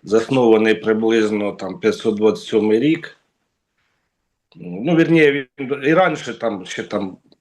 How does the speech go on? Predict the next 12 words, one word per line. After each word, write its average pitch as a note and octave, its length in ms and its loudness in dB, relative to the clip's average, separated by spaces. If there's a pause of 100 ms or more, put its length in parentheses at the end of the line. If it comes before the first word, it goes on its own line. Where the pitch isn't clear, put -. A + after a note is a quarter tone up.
(180)
до, G#2+ 600 4
до, G2+ 240 -6
коротше, A2+ 560 0
там F#2+ 220 -6
він G2+ 220 -4
років A#2 360 -2
двадцять, A2+ 460 2
поки - 300 -4
він, F#2 320 -10 (200)
ну, E2+ 200 -6 (200)
строївся A#2 760 2
там. C#2+ 260 -16